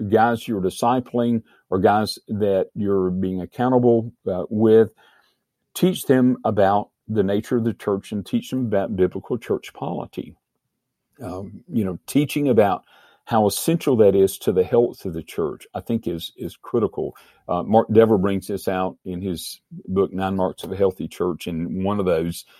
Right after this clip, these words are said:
nine marks is biblical church polity. And, and Mark, you know, of course, brings out a number of, of important reasons on that. But,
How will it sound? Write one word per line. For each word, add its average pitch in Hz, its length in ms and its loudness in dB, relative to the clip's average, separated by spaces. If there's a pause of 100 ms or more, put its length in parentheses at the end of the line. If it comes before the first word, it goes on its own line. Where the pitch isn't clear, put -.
(280)
nine 92 340 2
marks 101 420 6
is 85 140 2
biblical 98 520 4
church - 560 -4
polity. 98 720 -2 (520)
And, 92 800 -4
and 87 400 -4
Mark, 110 320 6 (320)
you 95 120 -4
know, - 140 -4
of 95 100 -4
course, - 360 2
brings 107 300 2
out 98 120 6
a 87 40 2
number 104 380 6
of, 87 240 2 (100)
of 85 320 -2 (340)
important 101 460 -2
reasons 104 720 0
on 90 180 -2
that. 87 260 0 (280)
But, 123 200 6